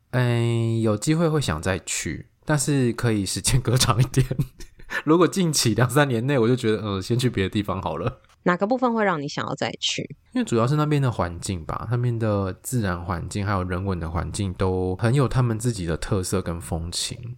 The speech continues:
Speaker 1: 去那边好像可以很放松，然后忘记台湾的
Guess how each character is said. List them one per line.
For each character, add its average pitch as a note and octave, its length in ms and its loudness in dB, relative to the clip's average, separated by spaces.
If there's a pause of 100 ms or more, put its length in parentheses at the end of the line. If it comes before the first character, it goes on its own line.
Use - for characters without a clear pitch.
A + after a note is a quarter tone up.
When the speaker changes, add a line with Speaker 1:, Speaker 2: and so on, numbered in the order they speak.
(160)
Speaker 1:
去 - 120 -4
那 E3 120 0
边 D#3 200 -2
好 A#2+ 100 0
像 C3 200 0
可 A#2+ 120 -2
以 F#2+ 220 0 (240)
很 G#2+ 160 -2
放 B2+ 240 0
松， A2+ 240 -4
然 G2 100 -2
后 A2 140 0
忘 G#2+ 260 0
记 F#2+ 520 -4
台 - 180 -4
湾 G2 240 -2
的 F2+ 320 -2